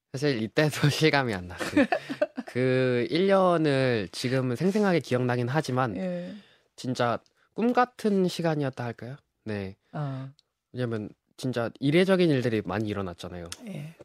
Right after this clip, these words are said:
Speaker 1: 그래서
Speaker 2: 예, 음.
Speaker 1: 음. 아직까지도 제가 이제 서울대에 다니고 있는 건지,
Speaker 2: <laughs>
Speaker 1: 아니, 고등학교에서 현장 학습을 온 건지
Speaker 2: <laughs> 아,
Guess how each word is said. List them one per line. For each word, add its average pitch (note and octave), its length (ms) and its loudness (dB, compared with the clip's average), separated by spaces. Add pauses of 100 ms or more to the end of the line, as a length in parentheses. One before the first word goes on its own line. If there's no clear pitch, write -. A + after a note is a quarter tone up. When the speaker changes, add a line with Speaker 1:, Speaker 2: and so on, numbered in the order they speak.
Speaker 1:
그래서 A2 600 -8
Speaker 2:
예, G3 60 -12
음. E3+ 140 -12 (640)
Speaker 1:
음. F#2+ 200 -16 (960)
아직까지도 C3+ 580 2
제가 G#2+ 340 0
이제 F#2+ 240 -4 (180)
서울대에 A#2+ 440 -2
다니고 G#2 360 -6
있는 G2+ 220 -4
건지, G2 460 -8
Speaker 2:
<laughs> C4+ 220 4
Speaker 1:
아니, C3+ 200 4
고등학교에서 C#3+ 640 2
현장 E3 240 0
학습을 B2 380 -4
온 G#2+ 100 -2
건지 G#2 220 0
Speaker 2:
<laughs> - 0 -
아, C#4+ 120 6